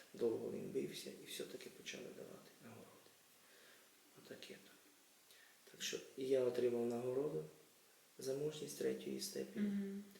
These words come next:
Speaker 1: Довго теж не хотів командир цей давати. Не хотів давати, але їхав по дорозі мій земляк із Сарм.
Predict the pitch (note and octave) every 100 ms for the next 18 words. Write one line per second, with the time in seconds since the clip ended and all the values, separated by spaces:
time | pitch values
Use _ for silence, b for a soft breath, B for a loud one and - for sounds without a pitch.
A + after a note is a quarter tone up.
0 | - - C3+ B2+ - - B2 A#2+ B2 -
1 | B2 B2 A#2+ A#2 A#2+ A#2+ A#2 A2+ A2 G#2+
2 | G#2+ C3+ - - - - - - - -
3 | - - - - - - - - - -
4 | - A#2+ A#2+ C3 - - A#2 B2 C3+ -
5 | A#2+ B2 C3 C3 B2+ - - B2 B2 A#2+
6 | A#2 B B - B2+ A#2+ A#2+ C#3+ D#3 B2+
7 | - A#2 G#2